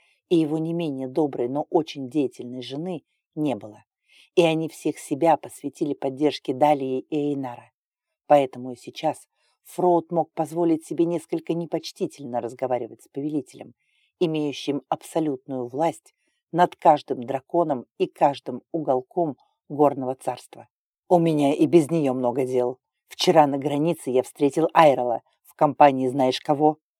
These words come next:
раздраженно спросил дракон у лекаря и сам же ответил: «Человека, точнее девушки. Теперь вот и нам такой дар. Но если Фаррелл упорно таскает их сюда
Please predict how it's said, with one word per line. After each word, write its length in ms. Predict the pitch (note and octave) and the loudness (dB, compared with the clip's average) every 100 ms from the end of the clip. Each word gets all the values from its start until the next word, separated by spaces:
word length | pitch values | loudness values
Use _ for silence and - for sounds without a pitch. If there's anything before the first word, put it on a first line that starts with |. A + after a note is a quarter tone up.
| _ - | _ -8
раздраженно 720 | D#3 D#3 E3+ E3 E3 D3 C#3+ | -6 -4 -4 -4 -4 -2 -4
спросил 460 | - - D3 D#3+ C#3 | -6 -8 -6 -4 -6
дракон 460 | C#3+ - D3 C3 - | -8 -6 -4 -4 -8
у 80 | D3+ | -6
лекаря 500 | D3+ F3 - B2+ A#2 _ _ _ - | -4 -4 -2 -2 -2 _ _ _ -6
и 60 | |
сам 300 | - D#3 C3+ | -2 0 -2
же 120 | C3 | -2
ответил: 560 | C#3+ - C#3 - A2 A#2 _ _ | -4 0 -2 -2 -10 -14 _ _
«Человека, 760 | - D#3+ C#3+ C3+ C#3 B2+ - F#2 _ _ _ - | -4 2 4 4 4 0 -4 -6 _ _ _ 0
точнее 520 | D#3+ - D#3 D3 C#3 | 0 0 -4 -2 -2
девушки. 720 | B2+ C#3+ B2 B2+ - - A#2+ _ _ _ _ | 0 2 2 0 -8 -16 -16 _ _ _ _
Теперь 400 | - D#3+ E3 C#3+ | -8 2 2 4
вот 200 | D3+ D3 - | 0 -2 0
и 100 | F3+ | 2
нам 300 | D3+ B2 A#2+ | 4 2 0
такой 340 | A#2 - C3 | -10 0 0
дар. 300 | A#2+ B2 - _ _ _ _ _ - | 2 -2 -4 _ _ _ _ _ -4
Но 160 | E3 | 0
если 440 | D3 C#3 D3+ - C#3 | 2 0 -4 -4 -6
Фаррелл 580 | - D3+ D3 B2+ B2 - | 0 6 6 6 -4 -8
упорно 480 | - - E3 B2+ B2+ | -10 2 2 2 -4
таскает 580 | - - - D3 C#3+ - | -8 -12 0 2 2 -2
их 260 | - D#3 - | -8 -8 -6
сюда 340 | - B2+ B2 | -6 -6 -6